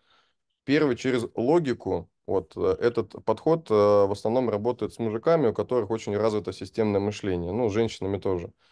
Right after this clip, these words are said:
Если через логику не получается, собственно, как мы с тобой пытались, да? Второй формат — это через подсознание. Подсознание — это правополушарная работа, когда мы отключаем твою логику, вот, и идём, собственно, в правду тебе вовнутрь.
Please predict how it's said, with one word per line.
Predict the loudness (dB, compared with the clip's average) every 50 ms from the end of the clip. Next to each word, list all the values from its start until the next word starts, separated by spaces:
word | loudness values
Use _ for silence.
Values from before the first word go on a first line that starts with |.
| _ _ _ _ _ _
Если | -8 -6 -6 -6 -6
через | -4 -2 0 0 2 4
логику | 4 4 4 4 2 -2 -2 -2
не | -2 -2
получается, | -2 -2 -4 -2 2 2 2 2 2 -2
собственно, | -4 -4 -4 -4 -4 -6 -6
как | -6 -6 -4
мы | -4 -6
с | -4
тобой | -4 -4 -4 -4
пытались, | -4 -4 0 2 2 2 2 -2 -2
да? | 0 0 0 0 -2 _ _ _ _ _ _ _ _ _ _ _
Второй | 0 2 2 2 2
формат — | 2 0 2 2 2 2 2
это | -2 -6 -8
через | -10 -8 -8 -8 -8
подсознание. | -8 -8 -4 0 0 0 2 2 2 2 0 -2 -6 -6
Подсознание — | -6 -6 -2 0 0 2 4 4 4 4 6 6 6 6 4 4 2
это | 0 -2 0 2 2 4 4 4 4 2 0 -2 -6 -12 -18 -20 _ _ _ _ -4
правополушарная | 0 2 2 2 4 4 2 2 2 -2 -6 -8 -6 -2 -2 0 0 0 0 0 0
работа, | 0 -2 -4 -4 -4 -4 -4 -4
когда | -4 -4 -4 -2 -2
мы | -2 -2
отключаем | -4 -4 -8 -10 -4 0 0 2 0 0
твою | -2 -2 -2 -2 0
логику, | -2 -2 -2 -4 -8 -6 -6 -6 -4
вот, | -4 -4 -2 0
и | 0 0
идём, | 2 2 2 0 0
собственно, | -2 -6 -6 -6 -8 -8 -8
в | -6
правду | -2 2 2 2 2 2 2 2 2 2 2 0 0 -2 -2 -2 -4 -4 -6 -8 -10
тебе | -8 -2 2 2 4
вовнутрь. | 4 2 2 2 -2 -4 -4 -8 -12